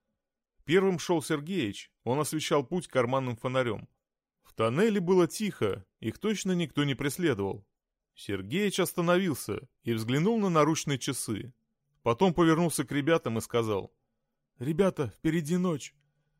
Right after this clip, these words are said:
Как вы понимаете, ночью шансы на выживание у нас очень сильно начинают стремиться к нулю». Сергеич пошарил по стене и, найдя в ней какую-то нишу,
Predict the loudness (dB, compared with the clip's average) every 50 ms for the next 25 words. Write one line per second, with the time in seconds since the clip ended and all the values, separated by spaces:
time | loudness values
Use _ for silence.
0 | _ _ _ -2 -2 0 0 2 0 2 2 2 2 2 2 2 2 0 -2 -4
1 | -6 -12 -12 -12 -12 _ -8 -4 -2 -2 -2 -2 -4 -4 -2 0 2 2 0 0
2 | -2 -2 0 0 0 0 2 2 2 2 2 0 0 0 0 0 0 2 0 0
3 | 0 -2 -6 -6 -6 -6 -4 -2 -2 -2 -2 -4 _ _ _ _ _ -8 -6 -4
4 | -4 -2 -2 -2 0 0 0 0 -2 -4 -4 -4 -2 -2 -2 -2 -4 -6 -8 -8
5 | -4 -2 -2 -2 -2 -2 -4 -6 -8 _ _ _ _ _ _ _ _ _ _ _
6 | _ _ _ _ _ _ _ _ _ _ _ _ -16 -8 -6 -6 -4 -4 -4 -2
7 | -2 -2 -2 -2 2 2 2 2 4 4 4 4 4 2 0 0 -2 -4 -4 -6
8 | -6 -6 -4 -2 -2 -2 -4 -4 _ -8 -6 -4 -2 0 0 2 2 2 2 2
9 | 0 -2 -2 0 -2 -2 0 -2 -4 -2 -2 -4 -4 -2 -2 -4 -4 -6 -10 -10
10 | -10